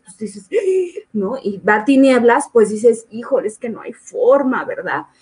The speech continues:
Speaker 2: sí
Speaker 1: Entonces
Speaker 2: votaba por tinieblas, ¿eh?
Speaker 1: <laughs> Yo por el a-, yo sí por el
Speaker 2: Yo sí.
Speaker 1: aluche, ¿no? Para que, para que nos diga, "Ay, ¿qué, qué, qué, qué hacer, no? ¿Y cómo hacer?". Ah, pe-, perfecto. <laughs> ¿No? Entonces, digo, vaya, ¿no? O sea,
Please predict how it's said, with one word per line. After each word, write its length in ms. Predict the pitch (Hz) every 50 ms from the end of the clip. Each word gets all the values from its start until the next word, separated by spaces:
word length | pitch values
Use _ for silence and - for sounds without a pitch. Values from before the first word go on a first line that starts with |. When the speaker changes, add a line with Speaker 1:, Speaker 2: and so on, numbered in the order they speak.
| _ _ _ -
Speaker 2:
sí 60 | 220
Speaker 1:
Entonces 420 | 226 226 220 240 240 247 247 254
Speaker 2:
votaba 300 | 294 240 185 - - 226
por 160 | - - 202 -
tinieblas, 520 | 185 180 185 180 175 170 160 151 143 139
¿eh? 100 | 180 - _ _ _ _ _ _ _ _ _ 208
Speaker 1:
<laughs> 760 | 208 269 - - - - - - - - 381 - - - -
Yo 160 | 269 381 392
por 160 | - 494 427 359
el 100 | 240 240
a-, 220 | - 247 - 240
yo 120 | 233 339
sí 140 | - - 415
por 160 | - 453 392
el 80 | 302 277
Speaker 2:
Yo 60 | 254 240
sí. 60 | 269
Speaker 1:
aluche, 260 | 285 - - 285 247
¿no? 100 | 269 294
Para 140 | - 254 -
que, 140 | - 190 196 208 - _ _ 208 220 208 208
para 300 | 226 208 214 - 262 262
que 80 | 269 277
nos 140 | 254 247
diga, 180 | 262 277 269 254
"Ay, 100 | 247 233
¿qué, 160 | - 247 233
qué, 180 | 233 277 247 -
qué, 160 | - 285 277
qué 80 | 285 285
hacer, 320 | 277 - 294 269 254 233
no? 120 | 254 269
¿Y 40 | 277
cómo 200 | 269 262 254 254
hacer?". 160 | 262 - 254 208
Ah, 240 | 233 262 254 240 - _
pe-, 140 | - 240 -
perfecto. 380 | - - 196 - 190 - - - _ - - - -
<laughs> 800 | 381 349 - 494 466 - - 523 539 - - - - - - -
¿No? 120 | 277 554 571 - - - 370 392 -
Entonces, 680 | - - - - 330 320 285 339 339 294 294 - - - - - _ -
digo, 300 | 214 262 254 208 202 190
vaya, 320 | 220 220 214 202 185 180
¿no? 180 | 196 269 370 320
O 60 | 285
sea, 260 | - 262 254 254 247